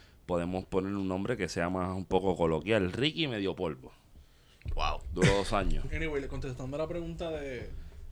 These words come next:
Speaker 3: de por qué el sindicalismo en Puerto Rico, eh, nunca ha estado vinculado a la izquierda, es que la, la contestación está en el mismo Partido Socialista de Santiago Iglesias Pantín, porque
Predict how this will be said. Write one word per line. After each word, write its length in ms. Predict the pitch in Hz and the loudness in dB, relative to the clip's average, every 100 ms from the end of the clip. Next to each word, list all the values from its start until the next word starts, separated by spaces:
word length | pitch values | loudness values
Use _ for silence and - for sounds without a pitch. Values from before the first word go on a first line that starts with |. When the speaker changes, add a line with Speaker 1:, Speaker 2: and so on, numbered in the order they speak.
| - | -8
Speaker 3:
de 120 | 131 | -6
por 200 | 127 120 | -6 -6
qué 380 | - 127 139 147 | -4 -4 -4 -4
el 60 | |
sindicalismo 680 | - 160 156 151 139 147 151 | -4 -4 -4 -6 -8 -8 -8
en 80 | 143 | -6
Puerto 280 | 139 - 131 | -6 -4 -2
Rico, 520 | 131 131 143 127 101 - - - - - - | 0 0 2 2 0 -8 -20 -20 -20 -20 -4
eh, 960 | - 139 131 120 117 113 104 - - - - - - | 4 6 8 6 4 0 -2 -6 -10 -16 -20 -20 -20
nunca 600 | 131 143 135 139 139 135 | -8 -2 0 2 2 2
ha 20 | 147 | 2
estado 280 | - 151 | 4 6
vinculado 420 | 156 147 147 143 151 | 4 2 2 4 4
a 40 | |
la 60 | 151 | 2
izquierda, 280 | - 143 | 2 2
es 60 | 165 | 2
que 100 | - | 2
la, 120 | 151 - | 2 2
la 160 | 131 | 0
contestación 500 | 131 131 131 131 - | -2 -6 -6 -6 -4
está 180 | 139 - | -6 -4
en 60 | 156 | -4
el 40 | |
mismo 120 | 143 143 | -2 -2
Partido 320 | 143 139 143 | -4 -2 -4
Socialista 480 | 151 147 131 131 151 | -2 0 0 0 -2
de 60 | |
Santiago 340 | 139 131 127 139 | -2 -2 -2 0
Iglesias 280 | 139 151 | -2 -4
Pantín, 420 | - 139 127 180 247 | -6 -6 -4 -6 -2
porque 500 | 170 131 - 123 | -2 -2 0 0